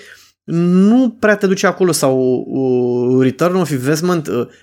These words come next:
banii băgați nu se întorc, în opinia mea, la fel de bine ca pe alte platforme. Chiar și pe Facebook, sincer,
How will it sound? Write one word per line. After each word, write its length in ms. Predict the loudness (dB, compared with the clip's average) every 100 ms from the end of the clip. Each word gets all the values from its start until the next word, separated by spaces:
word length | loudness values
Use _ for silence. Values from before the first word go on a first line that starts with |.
| -4
banii 300 | 0 2 2
băgați 520 | 0 0 -2 -2 -2
nu 280 | 2 2 2
se 160 | 0
întorc, 460 | 0 -2 -2 -4 -2
în 100 | -4
opinia 360 | -4 -2 -2 -2
mea, 120 | 0
la 100 | -2
fel 180 | -4 -4
de 100 | -2
bine 240 | -2 -2
ca 160 | -4 -2
pe 80 |
alte 200 | -2 -2
platforme. 500 | -4 -4 -4 -4 -4 -6 -16 -20 _
Chiar 280 | 0 0 0
și 160 | -4
pe 120 | -2 -2
Facebook, 560 | 0 0 0 -2 -4
sincer, 540 | -4 -2 -2 0 -2